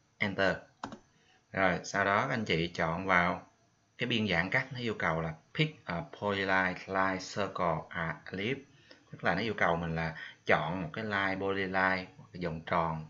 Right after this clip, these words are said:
cung tròn, ellipse để cắt á, là cái biên dạng cắt cái hình. Thì cụ thể đầu tiên mình lấy cái khu vực này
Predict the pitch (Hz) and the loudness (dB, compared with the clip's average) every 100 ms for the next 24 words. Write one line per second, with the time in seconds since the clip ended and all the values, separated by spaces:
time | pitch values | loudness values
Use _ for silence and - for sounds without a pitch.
0 | - 98 92 90 82 80 90 98 127 90 | -8 -8 -4 0 0 0 -4 -4 -4 -6
1 | 82 - 135 - 180 - - - _ - | -4 0 0 0 -10 -12 -20 -20 _ -20
2 | - 95 92 87 107 90 78 80 120 131 | -14 -8 -6 -4 -4 -2 -4 -4 -4 -4
3 | 113 80 78 - - - - - 87 90 | -2 -4 -8 -14 -18 -12 -8 -2 -2 0
4 | 82 110 135 90 82 95 92 85 107 131 | 0 0 -4 -6 -4 -4 -4 -4 -4 -6
5 | 123 104 82 82 90 85 80 | -6 -6 -6 -6 -4 -4 -6